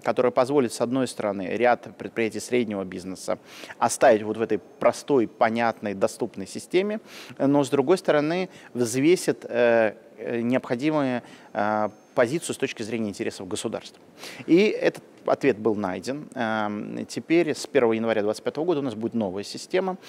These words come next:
а, точнее говоря, модифицированная система, а, упрощённая система налогообложения, а, которая вводит три новых шкалы. Первое.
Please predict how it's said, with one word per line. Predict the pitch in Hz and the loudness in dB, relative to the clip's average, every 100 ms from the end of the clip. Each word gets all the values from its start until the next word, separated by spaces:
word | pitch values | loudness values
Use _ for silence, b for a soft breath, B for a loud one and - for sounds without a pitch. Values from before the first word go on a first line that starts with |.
| B B - | B B -2
а, | 110 107 104 | 0 2 0
точнее | 104 131 135 | -4 0 0
говоря, | 117 | 2
модифицированная | 131 131 - - 147 120 107 107 | 0 -2 -6 -2 2 2 0 -4
система, | 123 - 196 175 127 117 | -8 0 0 2 0 -2
а, | 107 110 | 0 0
упрощённая | 113 127 123 101 | 0 -2 -2 -4
система | - 117 98 | -6 -6 -4
налогообложения, | 101 110 135 151 202 170 139 B B B | -4 2 2 2 0 -2 -8 B B B
а, | 101 107 110 110 | 2 4 4 2
которая | - - 185 135 | 0 2 6 6
вводит | 113 165 151 - - - | 4 0 0 -10 -12 0
три | 156 170 180 | 2 2 -2
новых | 135 123 120 | 2 2 2
шкалы. | - - 110 90 - - | -4 2 2 0 -10 2
Первое. | 151 98 90 | 4 4 2